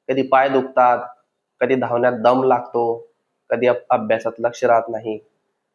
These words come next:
तर कधी निकाल लागल्यावर नाव दिसत नाही. पण तीच खरी कसोटी असते जिद्दीची. जो माणूस अपयशानंतर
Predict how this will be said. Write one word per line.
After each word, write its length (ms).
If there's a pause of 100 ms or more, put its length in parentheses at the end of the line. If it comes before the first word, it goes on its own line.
(140)
तर 140
कधी 360
निकाल 360
लागल्यावर 420
नाव 240
दिसत 300
नाही. 160 (1040)
पण 240 (720)
तीच 340
खरी 160
कसोटी 420
असते 260
जिद्दीची. 440 (2750)
जो 120
माणूस 500
अपयशानंतर 720